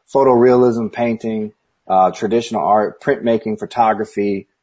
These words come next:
uh, every, every visual art probably I was trained for over nine years, uh, at kinda like a baby Juilliard type school. Um,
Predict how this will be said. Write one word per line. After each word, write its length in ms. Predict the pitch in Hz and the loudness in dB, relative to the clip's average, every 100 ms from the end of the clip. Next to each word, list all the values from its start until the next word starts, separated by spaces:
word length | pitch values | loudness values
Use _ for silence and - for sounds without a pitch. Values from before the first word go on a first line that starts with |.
| _ | _
uh, 200 | 98 87 | -2 0
every, 420 | 120 151 151 147 | 2 2 4 2
every 240 | 127 139 147 | 2 2 2
visual 340 | 123 131 127 104 | 2 2 2 0
art 280 | 110 107 | -2 -4
probably 520 | - 113 107 101 98 95 | -2 -2 0 -4 -4 -4
I 60 | |
was 160 | 95 95 | -8 -12
trained 360 | - 110 101 | -12 -10 -10
for 120 | 87 101 | -8 -8
over 180 | 95 | -8
nine 320 | 92 95 98 92 | -8 -8 -8 -8
years, 420 | 95 85 80 - _ _ _ | -6 -6 -8 -14 _ _ _
uh, 180 | 92 90 | 0 2
at 240 | 90 92 | 2 -2
kinda 220 | - 104 92 | 0 2 2
like 180 | 92 | 0
a 40 | 92 | -2
baby 380 | 85 101 95 87 | 0 0 0 -4
Juilliard 560 | 98 98 92 87 82 | -6 -6 -4 -6 -8
type 240 | - 90 - | -8 -8 -8
school. 420 | - 90 85 87 _ _ _ | -10 -8 -8 -12 _ _ _
Um, 420 | 90 92 90 82 | 0 0 0 -6